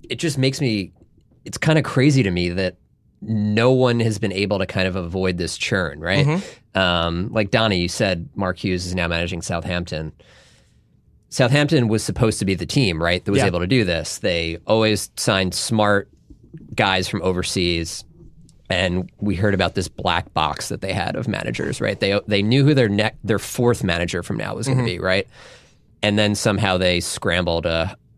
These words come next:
Speaker 1: hire Mark Hughes, who basically shoved Stoke into the relegation zone. So even when Southampton's scrambling, it's just like, to me, it's like a, it's,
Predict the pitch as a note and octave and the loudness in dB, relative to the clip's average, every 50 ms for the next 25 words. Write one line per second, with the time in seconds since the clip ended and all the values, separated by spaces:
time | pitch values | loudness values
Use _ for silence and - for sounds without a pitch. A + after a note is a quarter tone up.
0 | - - - G2+ F2+ F2 F2 F2 E2+ E2+ - - - F#2 F2 F#2 F2 E2+ - - | -12 -2 0 2 2 2 2 2 0 -2 -2 -2 -2 -2 0 0 -2 -4 -4 -4
1 | F#2 F2 F2 F2 F2 - - F#2+ A2 - - - - G#2+ G#2+ - - _ _ - | -4 -4 -4 -4 -6 -4 -4 -4 -4 -6 -6 -6 -4 -4 -4 -6 -8 _ _ -10
2 | - - - - G#2 F2 F2 D#2+ - - - - - G1+ G#1+ - - A1 G1+ - | -8 -6 0 2 2 2 2 0 -4 -8 -4 -4 -4 -2 -2 -4 -4 -4 -4 -4
3 | - A#1+ B1 B1+ B1+ B1 - - - - - - - - - - - - - C3 | -6 -4 -4 -4 -4 -4 -4 -4 -6 -6 -8 -8 -8 -8 -6 -6 -6 -6 -6 -6
4 | C3 - B2 A2+ C3+ C3+ C#3+ C#3 C3 A#2+ - - - - - - A2 G#2 - - | -4 -2 0 2 2 4 4 2 2 0 -4 -10 -20 -14 -6 -4 -2 -2 2 2
5 | G#2+ G#2 - - F#2 G2 G2 - A#2+ A2+ - - - C3 C3 C#3 D3+ D3+ D3 D3 | 2 2 2 2 0 0 0 0 -4 -4 -2 0 2 2 2 4 2 2 2 2
6 | C#3+ G2 F#2+ - - - A#2 G#2 - - A2+ F#2+ E2+ D#2+ - - - - - - | 2 0 -2 -2 -4 -4 -4 -4 -2 0 0 0 0 -2 -6 -12 -20 -20 -20 -20
7 | - _ _ _ _ _ _ _ _ - - A2+ A#2+ F3+ A3 E3+ C3+ - - B2+ | -20 _ _ _ _ _ _ _ _ -6 -2 0 2 4 4 2 2 2 2 2
8 | A2 F2+ A2+ G#2 F#2+ F#2 F2 E2+ F2 - - _ _ _ _ _ _ _ _ _ | 2 2 2 2 2 2 2 0 -4 -8 -14 _ _ _ _ _ _ _ _ _
9 | _ _ _ _ _ _ _ _ _ _ _ _ _ _ _ - A2 G2 - - | _ _ _ _ _ _ _ _ _ _ _ _ _ _ _ -4 -4 -4 -4 -8
10 | - | -14